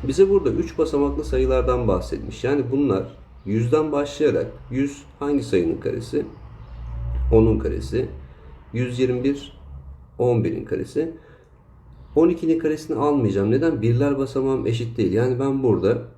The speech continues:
on beşin karesini bulmam gerekiyor.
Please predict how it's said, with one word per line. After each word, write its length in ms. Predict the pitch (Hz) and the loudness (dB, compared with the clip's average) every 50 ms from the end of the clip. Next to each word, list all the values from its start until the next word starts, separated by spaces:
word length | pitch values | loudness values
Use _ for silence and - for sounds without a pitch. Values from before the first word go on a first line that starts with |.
| - - _ _ _ _ _ _ _ _ _ - - - - - _ | -20 -20 _ _ _ _ _ _ _ _ _ -20 -20 -20 -20 -8 _
on 240 | - 113 117 123 120 | 2 4 4 4 4
beşin 260 | 131 127 - 113 98 | 2 2 2 0 0
karesini 440 | 107 92 90 101 110 - 135 135 127 | 2 2 0 0 0 0 -2 0 0
bulmam 340 | 135 131 131 131 127 127 127 | 0 0 0 0 0 0 0
gerekiyor. 480 | 131 127 127 123 123 - 127 127 - | 0 0 0 0 -2 -2 -2 -2 -2